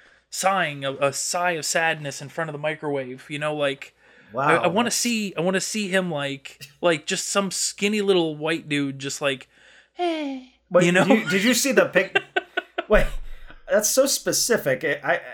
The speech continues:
Speaker 2: I don't know why
Speaker 1: <laughs>
Speaker 2: you went there, but,
Speaker 1: I'm
Speaker 2: uh,
Speaker 1: painting a picture. I'm world
Speaker 2: Wow.
Speaker 1: building.
Speaker 2: <laughs> This is D and D. Uh, <laughs> but, uh, so,
Speaker 1: <laughs>
Speaker 2: so, uh,
Speaker 1: Roll a twenty, crit
Speaker 2: I
Speaker 1: sadness.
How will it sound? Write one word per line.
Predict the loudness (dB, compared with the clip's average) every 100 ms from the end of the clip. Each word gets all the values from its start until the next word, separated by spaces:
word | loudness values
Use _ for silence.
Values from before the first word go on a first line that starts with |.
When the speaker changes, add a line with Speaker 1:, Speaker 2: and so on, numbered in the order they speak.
| -14 -6
Speaker 2:
I | 0
don't | 0 2
know | 0
why | 4 4 6 2 -2 0 -2
Speaker 1:
<laughs> | 0 -4
Speaker 2:
you | 0
went | 0 2
there, | 0 2
but, | 0 2
Speaker 1:
I'm |
Speaker 2:
uh, | 2
Speaker 1:
painting | 2 2 0
a | 0
picture. | 0 0 2 2 2
I'm | -2
world | 2 4 4
Speaker 2:
Wow. | 4 4 4
Speaker 1:
building. | 0 -8
Speaker 2:
<laughs> | -2 2 6 4 4 2 2 -6 -6 -2
This | 0 0
is | -2
D | 0 0 2
and | 2
D. | 0 -2 -4
Uh, | 0 0 0
<laughs> |
but, | 2 2 -2 -6 2
uh, | 4 4
so, | 4 4 4 2
Speaker 1:
<laughs> | -2 -2 -2 0 0 2 0 0 -4 -6 -8 _ _ -10 -8 -12 -8
Speaker 2:
so, | -4 4 6 6 2 0
uh, | 4 6
Speaker 1:
Roll | 6 4
a |
twenty, | 2 2 0
crit | 0 0 2
Speaker 2:
I | 4
Speaker 1:
sadness. | 4 2 -4 -6